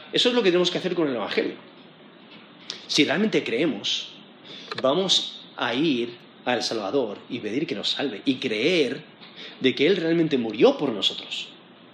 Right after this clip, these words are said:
de que realmente, eh, Él realmente, eh, resucitó por nosotros y que Dios realmente aceptó su sacrificio en la cruz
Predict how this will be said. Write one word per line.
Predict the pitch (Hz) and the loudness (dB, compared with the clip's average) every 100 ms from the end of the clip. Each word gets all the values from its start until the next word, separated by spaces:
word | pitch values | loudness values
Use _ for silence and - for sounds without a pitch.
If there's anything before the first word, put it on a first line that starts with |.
| - - - | -20 -18 0
de | 139 | 4
que | - | 8
realmente, | 240 247 233 226 185 180 - - - | 10 8 6 6 4 4 -4 -4 4
eh, | 180 185 | 4 6
Él | 190 | 4
realmente, | 180 180 196 190 202 156 147 147 - - - - - | 6 6 6 6 4 6 4 2 -14 -20 -20 -20 0
eh, | 165 160 143 131 123 127 - - - - - - - | 4 6 6 2 -4 -10 -20 -20 -20 -20 -20 -16 2
resucitó | 165 185 - 151 151 240 381 - | 6 6 6 4 10 10 10 8
por | 180 160 | 6 8
nosotros | 143 123 110 - - - - - - - - - | 6 2 -2 -6 -8 -8 -10 -18 -18 -18 -8 2
y | 185 | 4
que | - 170 170 - 123 | 8 8 8 2 -2
Dios | 160 262 339 165 - - - - - - - - - - - - - - | 8 10 10 8 6 6 4 0 -12 -18 -20 -20 -20 -20 -20 -20 -12 2
realmente | 156 208 220 - | 4 6 4 2
aceptó | 143 139 160 147 - 285 | -2 2 2 4 8 10
su | 330 302 | 10 6
sacrificio | 247 196 180 170 156 147 | 6 6 4 4 4 4
en | |
la | 131 | 4
cruz | 107 107 127 - | -2 -6 -8 -12